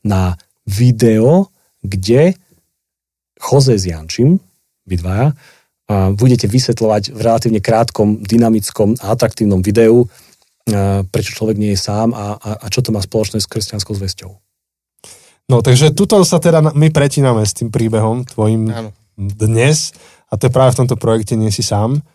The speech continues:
Speaker 2: kde my sme poctení, že ste nás do toho prizvali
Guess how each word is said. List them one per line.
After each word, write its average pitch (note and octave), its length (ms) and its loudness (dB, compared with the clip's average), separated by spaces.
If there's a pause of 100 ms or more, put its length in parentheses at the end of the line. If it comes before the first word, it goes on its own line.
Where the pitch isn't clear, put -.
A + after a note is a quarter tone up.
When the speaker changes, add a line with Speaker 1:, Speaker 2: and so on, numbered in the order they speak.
(480)
Speaker 2:
kde A#2 720 2 (180)
my A2+ 220 -4
sme C3 220 0
poctení, C3 500 0
že A2+ 60 -2
ste A#2+ 160 -4
nás A#2 100 2
do A#2 80 0
toho A#2+ 240 -2
prizvali B2+ 540 2